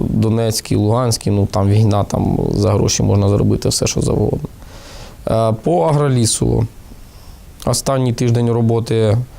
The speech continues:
контрольної комісії, яка перевіряє діяльність Агролісу, зібрано багато документів про зловживання. Зараз це с-, сумується,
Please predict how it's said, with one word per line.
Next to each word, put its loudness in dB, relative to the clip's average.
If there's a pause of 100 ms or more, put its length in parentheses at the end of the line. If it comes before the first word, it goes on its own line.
(640)
контрольної 0
комісії, 0
яка -2
перевіряє 0
діяльність 2
Агролісу, 2 (100)
зібрано 2
багато 2 (500)
документів 2
про 0
зловживання. 2 (120)
Зараз 2
це -2
с-, -2
сумується, 0